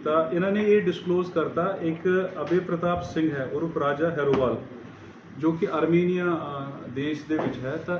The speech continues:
ਇਹਨਾਂ ਨੇ ਇਹ ਸਾਰਾ ਉਹਦੇ ਕਹਿਣ 'ਤੇ ਕੀਤਾ ਸੀਗਾ।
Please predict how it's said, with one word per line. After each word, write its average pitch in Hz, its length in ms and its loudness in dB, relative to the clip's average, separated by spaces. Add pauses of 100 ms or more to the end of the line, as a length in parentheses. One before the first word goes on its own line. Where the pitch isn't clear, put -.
ਇਹਨਾਂ 165 160 0
ਨੇ 175 180 0
ਇਹ 165 200 -4
ਸਾਰਾ 156 380 -4
ਉਹਦੇ 165 380 0
ਕਹਿਣ 143 180 -6
'ਤੇ 143 240 -6
ਕੀਤਾ 127 280 -2
ਸੀਗਾ। 113 320 -4